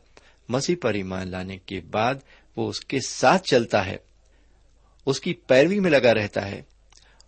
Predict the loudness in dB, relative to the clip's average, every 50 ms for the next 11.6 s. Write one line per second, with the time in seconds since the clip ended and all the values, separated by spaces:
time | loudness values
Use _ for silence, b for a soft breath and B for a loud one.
0 | b b _ 4 4 4 4 2 0 0 0 0 0 0 0 0 0 2 2 0
1 | 0 -2 0 0 0 0 0 -2 -10 _ -4 -4 -2 0 0 -2 0 0 0 -2
2 | 0 2 0 0 0 -2 -6 -6 -8 -8 -6 -8 -10 -10 -12 _ _ _ _ _
3 | _ _ _ _ _ _ -8 -8 -8 -8 -8 -10 -10 -6 -4 -4 -6 -6 -8 -12
4 | -12 -12 -14 -16 _ -10 -8 -6 -6 -6 -6 -6 -8 -10 -10 -12 -14 -16 -10 -8
5 | -6 -6 -4 -6 -4 -2 -2 0 -2 -2 -2 -4 -4 -4 -4 -4 -6 -6 -8 -8
6 | -10 -12 -12 -12 -12 -12 -12 -16 -18 _ _ _ b b b b b b -8 -8
7 | -8 -8 _ -2 -2 -2 0 0 -2 -2 -4 -4 -8 -8 -6 -6 -8 -8 -8 -8
8 | -8 -8 -8 -8 -8 -10 -10 -10 -12 -12 -12 -12 -12 -12 -12 -12 -12 _ -10 -10
9 | -10 -12 b b b b b b b b b b _ _ _ _ _ _ _ _
10 | _ _ _ _ _ _ _ _ _ _ _ 0 2 4 4 6 6 6 6 6
11 | 6 2 0 -4 -4 -4 -4 -2 -4 -4 -6